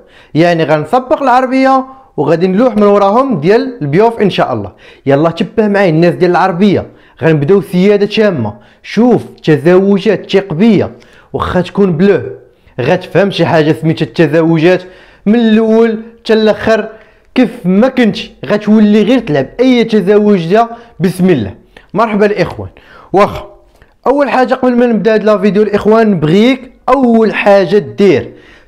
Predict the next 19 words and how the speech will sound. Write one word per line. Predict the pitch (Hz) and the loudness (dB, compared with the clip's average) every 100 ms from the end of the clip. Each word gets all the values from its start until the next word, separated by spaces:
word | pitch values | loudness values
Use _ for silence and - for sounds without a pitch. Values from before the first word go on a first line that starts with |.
| - | -12
تحط | - 262 262 | -2 -2 -2
حداك | 185 170 226 226 | -2 0 2 0
ورقه | 180 190 185 - | 0 0 -2 -2
وستيلو. | 226 233 - - - 180 135 95 - _ - - | 0 0 -6 -8 0 2 2 -4 -12 _ -20 -6
الفرد | 185 180 233 196 | -6 -2 -2 0
ما | 208 | 0
بقى | 214 - 220 | 0 0 0
ليه | 214 202 | 2 2
والو، | 180 214 226 185 104 - _ - | 2 2 2 0 -4 -12 _ -6
كتبريباري | 214 - 226 226 226 208 | -6 -2 -2 0 -2 0
الوطنيه | 220 220 214 214 262 226 214 | 0 2 0 0 0 2 2
نجمه | 202 208 180 208 196 | 2 2 2 2 2
راسك | 220 - - | 2 0 -6
خويا. | - 143 107 - - - | -6 -4 -4 -8 -18 -4
هاد | 202 | -2
الفيديوهات | 180 175 208 214 220 214 | 0 0 2 2 2 0
غيبقاو | 185 196 190 202 180 | -2 -4 0 0 2
عندك | 180 151 170 123 | 0 0 -2 -2
ديما | 120 190 202 101 | 0 2 2 -2